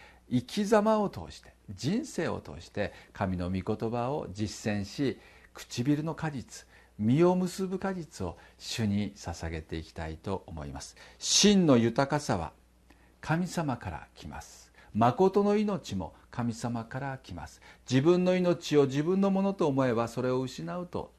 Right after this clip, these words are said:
新約聖書に書かれてあります。でも、もし神を信じ、それを与えるならば、捧げるならば、誠の命を得る。これはまさに逆説ですが、イエス様の生き方そのものでした。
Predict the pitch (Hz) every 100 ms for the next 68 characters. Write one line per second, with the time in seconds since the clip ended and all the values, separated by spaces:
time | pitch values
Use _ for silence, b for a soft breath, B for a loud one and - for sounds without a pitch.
0 | _ - 101 95 - 95 90 92 98 95
1 | 92 87 82 80 76 82 - 123 123 175
2 | 214 - 196 214 175 143 156 151 131 127
3 | B B - 110 98 - - 101 131 160
4 | 170 110 107 - 117 - 151 160 185 180
5 | 117 101 B B - 95 95 139 - 165
6 | 175 196 185 - - 143 127 - - -
7 | B B 123 110 107 117 175 - 214 202
8 | 151 - B 92 110 113 - - 127 -
9 | 127 117 104 113 B B B 156 202 220
10 | - 196 170 156 127 - - - 120 113
11 | 104 - 127 147 160 165 123 87 - -